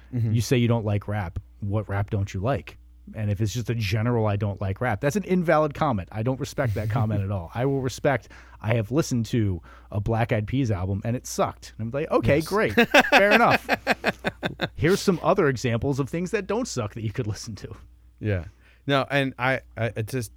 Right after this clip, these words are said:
Speaker 1: to, to your point, absolutely. Like, this is one of the things, uh, that this podcast had, especially in the beginning, is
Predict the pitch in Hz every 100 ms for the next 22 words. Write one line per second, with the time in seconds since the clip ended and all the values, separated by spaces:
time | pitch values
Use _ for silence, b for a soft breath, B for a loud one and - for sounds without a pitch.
0 | - - 131 123 120 117 107 104 - 113
1 | 101 120 110 - - 113 110 - 104 87
2 | 82 85 - 107 107 120 110 101 B B
3 | - 139 139 135 135 117 - 113 113 104
4 | 139 - 120 110 98 104 101 95 - 117
5 | 107 104 - 104 107 95 95 107 107 101
6 | 95